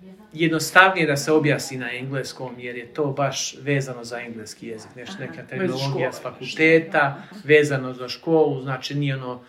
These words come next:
Speaker 1: svaki dan aktivnost, tako da, „Ej, kako si, šta si”, ne, nego je ono
Speaker 2: Jel mogu da zamolim, ako nije, znači, neka poruka koja nije privatne prirode, nego nešto samo da se, ono, pročita u zapisnik kako su deca, kako je bilo ko dece napisao neku poruku,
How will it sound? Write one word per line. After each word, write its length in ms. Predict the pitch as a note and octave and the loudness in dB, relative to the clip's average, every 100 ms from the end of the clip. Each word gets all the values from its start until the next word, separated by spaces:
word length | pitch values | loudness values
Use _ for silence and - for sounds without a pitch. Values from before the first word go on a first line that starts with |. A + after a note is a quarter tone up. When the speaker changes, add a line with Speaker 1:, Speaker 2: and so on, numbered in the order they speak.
| _ - | _ -12
Speaker 1:
svaki 420 | - D3 C#3+ B2+ | 2 2 2 -6
dan 280 | B2+ A#2 A#2 | -6 -6 -8
aktivnost, 600 | - A#2+ A#2 A2+ G#2 - | -14 -12 -10 -12 -14 -10
tako 320 | A#2+ - A#2 | -10 -10 -12
da, 120 | A#2+ | -8
„Ej, 200 | C3+ A#2 | -8 -8
kako 300 | - C3 - - | -8 -10 -10 -18
si, 120 | - | -16
šta 260 | - B2+ | -8 -8
si”, 160 | - B2 | -8 -14
ne, 220 | B2 G#2 G#2+ | -14 -14 -16
nego 280 | A2 A2 | -14 -12
je 220 | B2 A2+ A2 | -12 -12 -14
ono 320 | G#2+ G2 G2+ | -18 -20 -18
Speaker 2:
Jel 100 | E3+ F3 | -18 -18
mogu 220 | G#3+ - | -16 -6
da 120 | D#4+ C4 | -4 -4
zamolim, 480 | A3+ A#3+ C4+ G#3+ | -6 -4 -2 -2
ako 180 | E3+ - | -6 -8
nije, 220 | F#3+ G#3+ | -6 -6
znači, 260 | F3+ F3+ F#3 | -8 -12 -8
neka 220 | G3+ - | -10 -10
poruka 440 | - G3+ G3+ G3 E3+ | -10 -4 -4 -4 -14
koja 160 | - F#3 | -10 -6
nije 240 | A3+ F#3+ - | -4 -6 -8
privatne 440 | F#3 F3 F3 - - | -8 -8 -8 -12 -12
prirode, 340 | G#3+ C4+ B3+ G#3+ | -8 -4 -2 -2
nego 280 | F#3+ F#3 | -4 -10
nešto 440 | F3+ G3 G#3 - - | -10 -8 -8 -12 -14
samo 320 | - G#3+ G3 | -8 -6 -6
da 120 | - | -8
se, 180 | - F3+ | -8 -6
ono, 160 | F3+ F#3 | -6 -8
pročita 640 | G3 F#3 - C4 - - | -12 -12 -6 -4 -2 -2
u 60 | F#3 | -4
zapisnik 640 | F#3 F3 F#3 B3 G#3 - - - | -4 -4 -6 -12 -12 -14 -20 -14
kako 240 | - B3 - | -8 -8 -10
su 160 | - | -12
deca, 360 | G3 F#3 F3+ - | -6 -6 -6 -14
kako 280 | - F#3 F#3 | -12 -8 -4
je 40 | |
bilo 200 | G#3+ A3 | 0 0
ko 200 | - G3 | 0 -6
dece 320 | E3+ F3+ - | -6 -8 -8
napisao 500 | G#3 - D3+ D3+ - - | -10 -10 -14 -14 -14 -16
neku 260 | E3 D#3 | -16 -18
poruku, 480 | - D#3 - - | -14 -14 -14 -20